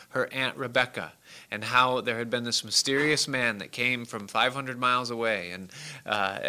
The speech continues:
and had, and had brought her great bracelets and gifts, and how she was carried off in this fairy tale-like story,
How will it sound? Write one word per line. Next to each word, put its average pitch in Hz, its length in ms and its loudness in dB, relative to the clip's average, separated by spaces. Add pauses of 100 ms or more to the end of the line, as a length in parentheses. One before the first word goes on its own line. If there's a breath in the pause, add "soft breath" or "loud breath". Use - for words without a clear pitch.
(140)
and 104 180 -4
had, 98 320 -2
and 104 220 -8
had 101 200 -12
brought 139 320 6
her 107 340 -2 (280)
great 139 340 0
bracelets 143 580 4
and 107 160 -10
gifts, 131 400 4
and 107 100 -2
how 110 100 -6
she 143 180 2
was 123 140 -2
carried 170 440 0
off 143 280 4
in 120 100 -6
this - 260 0 (280 loud breath)
fairy 170 360 6
tale-like 156 540 2
story, 131 580 0